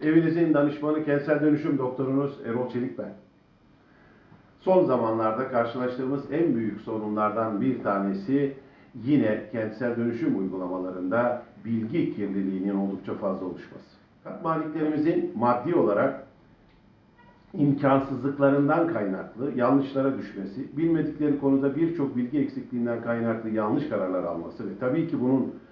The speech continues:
yanı sıra gerek manevi ve buna bağlı maddi kayıplar yaşaması oldukça fazlalaştı. Maddi sıkıntılar artınca doğal olarak kentsel dönüşüm projeleri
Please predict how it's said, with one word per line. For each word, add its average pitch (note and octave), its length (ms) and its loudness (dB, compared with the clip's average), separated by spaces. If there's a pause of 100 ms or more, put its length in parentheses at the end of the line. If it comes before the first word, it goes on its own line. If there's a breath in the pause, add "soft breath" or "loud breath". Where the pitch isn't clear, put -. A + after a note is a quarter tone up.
(140 loud breath)
yanı A2+ 260 0
sıra A2+ 180 -2
gerek C3 420 -2
manevi C#3 420 4
ve A2+ 140 -2
buna B2+ 220 2
bağlı G#2+ 220 2
maddi A2 420 -4
kayıplar F#2+ 400 -4
yaşaması F#2+ 480 -8
oldukça A#2+ 540 -4 (300)
fazlalaştı. F2+ 640 -10 (600 soft breath)
Maddi C#3+ 340 0
sıkıntılar E3 480 0
artınca E3 440 2
doğal C#3+ 220 4
olarak A#2 360 0
kentsel A2+ 420 0
dönüşüm C3 360 0
projeleri A2+ 720 -2